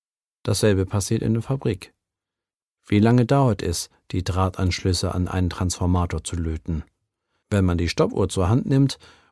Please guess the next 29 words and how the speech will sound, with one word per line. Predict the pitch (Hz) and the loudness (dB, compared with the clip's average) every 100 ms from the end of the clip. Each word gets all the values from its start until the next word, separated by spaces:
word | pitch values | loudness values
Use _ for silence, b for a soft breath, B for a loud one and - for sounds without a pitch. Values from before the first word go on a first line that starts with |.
| _ | _
und | 104 92 | -2 0
die | 104 101 | 0 0
für | 98 | 0
diesen | 110 117 117 | 2 2 0
Vorgang | - 107 104 104 | 2 2 4 4
nötige | 101 101 101 92 | 4 2 -2 -4
Zeit | - 98 - | 0 -2 0
immer | 120 139 | 2 4
und | 113 95 | 4 2
immer | 113 113 95 | 2 2 2
wieder | 87 85 | 0 2
misst, | 123 143 - b b _ | 2 0 -6 b b _
wird | - - | -4 -2
man | 147 | -6
feststellen, | - 92 - - - 90 101 127 b b _ _ | -2 -4 -4 -10 -4 0 2 0 b b _ _
dass | - 117 127 | -6 -4 -4
es | 127 | -4
beispielsweise | 101 98 - 101 - 98 110 | -2 -2 -2 -4 0 0 0
im | 107 | -2
Durchschnitt | 92 87 - 107 107 | -2 -2 0 -2 -2
vier | - 95 | -2 -2
Komma | - 110 104 | 0 0 0
drei | 80 82 | -2 -2
Minuten | 87 113 - 85 | 0 0 0 -6
dauert. | - 71 73 - _ _ _ _ _ _ _ _ | -6 -8 -10 -14 _ _ _ _ _ _ _ _
Aber | 101 95 | 2 2
der | 95 | 2
tatsächliche | 90 92 - 151 - 135 104 | 0 -4 -2 -2 -2 -4 -4
Zeitaufwand | - 139 - - - 92 95 | -2 -4 -2 -6 0 0 0